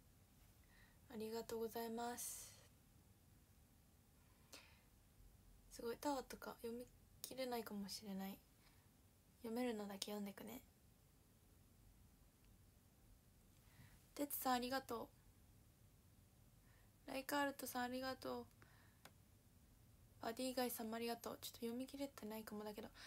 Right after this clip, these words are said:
最後にちゃんと読むので。皆さん、本当にありがとうございます。ハッピーバースデ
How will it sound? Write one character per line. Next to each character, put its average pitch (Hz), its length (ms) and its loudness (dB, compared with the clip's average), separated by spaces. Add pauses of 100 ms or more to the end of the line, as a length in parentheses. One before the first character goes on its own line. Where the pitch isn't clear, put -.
(100)
最 294 200 10
後 254 80 12
に 220 80 8
ち 214 80 4
ゃ 196 40 6
ん 220 40 4
と 233 100 6
読 226 100 8
む 214 80 6
の 208 60 2
で。 196 100 -2 (480)
皆 269 140 8
さ 269 80 8
ん、 247 60 6
本 262 140 4
当 277 40 2
に 269 160 0
あ - 60 6
り 285 80 2
が 294 100 2
と - 80 -2
う - 60 0
ご - 80 2
ざ - 100 0
い - 60 0
ま - 200 -2
す。 - 160 -6 (3750)
ハ 240 100 -2
ッ - 40 0
ピ 320 160 8
ー 302 40 2
バ 320 200 12
ー 302 40 8
ス - 140 0 (100)
デ 269 760 6